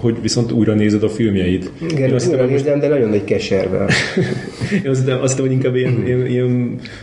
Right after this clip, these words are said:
Speaker 1: mostani, tehát ilyen új
Speaker 2: Mai filmek,
Speaker 1: filmek.
Speaker 2: ma-, mai filmeknél általában inkább csak elkámpicsorodom
Speaker 1: Jó.
Speaker 2: a, a felületességen.
Speaker 1: Jó.
Speaker 2: Ö,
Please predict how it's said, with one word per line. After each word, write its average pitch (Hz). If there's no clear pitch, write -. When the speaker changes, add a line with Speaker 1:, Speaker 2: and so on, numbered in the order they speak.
Speaker 1:
mostani, 113
tehát 92
ilyen 98
új 117
Speaker 2:
Mai 175
filmek, 160
Speaker 1:
filmek. 180
Speaker 2:
ma-, 190
mai 185
filmeknél 151
általában 127
inkább 123
csak -
elkámpicsorodom 98
Speaker 1:
Jó. 107
Speaker 2:
a, -
a 107
felületességen. 101
Speaker 1:
Jó. 98
Speaker 2:
Ö, 110